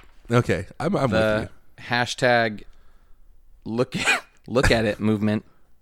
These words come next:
Speaker 1: It's not a movement.
Speaker 2: It's not.
Speaker 1: It's very still. <laughs> This episode of the Gear Slum is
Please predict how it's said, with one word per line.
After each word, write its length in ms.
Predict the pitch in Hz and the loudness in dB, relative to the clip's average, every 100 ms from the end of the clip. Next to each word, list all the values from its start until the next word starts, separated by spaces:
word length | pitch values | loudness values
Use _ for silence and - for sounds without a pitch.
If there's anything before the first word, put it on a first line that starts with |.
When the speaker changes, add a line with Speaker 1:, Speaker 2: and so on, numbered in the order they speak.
| - | -20
Speaker 1:
It's 160 | - - | -14 -8
not 220 | 92 90 | -4 -4
a 60 | 90 | -4
movement. 560 | 85 78 90 73 - - - - - | -4 -8 -8 -10 -12 -16 -20 -20 -16
Speaker 2:
It's 180 | - - | -12 -6
not. 280 | 120 170 - - - - - - | -4 -4 -8 -20 -20 -20 -20 -20
Speaker 1:
It's 160 | - - | -20 -14
very 220 | - 71 | -10 -8
still. 340 | - - 53 - - - - - - - - - - - | -8 -10 -10 -14 -18 -20 -20 -20 -20 -20 -20 -18 -16 -6
<laughs> 60 | 240 - - - - - - 960 932 - - - - 302 - 349 - - - - - - - - - - - - - - - - - - - - - | -6 -6 -10 -8 -2 -2 -2 -4 -4 -8 -8 -10 -10 -14 -6 -6 -4 -6 -4 -6 -12 -14 -20 -18 -18 -18 -20 -20 -18 -18 -20 -20 -20 -18 -18 -14 0
This 200 | 135 - | 4 6
episode 480 | 151 147 - 139 135 | 4 4 6 6 6
of 140 | 120 | 2
the 60 | 110 | 0
Gear 180 | 113 113 | 2 2
Slum 320 | 123 113 113 | 2 0 0
is 420 | 104 104 95 - | 0 0 -2 -10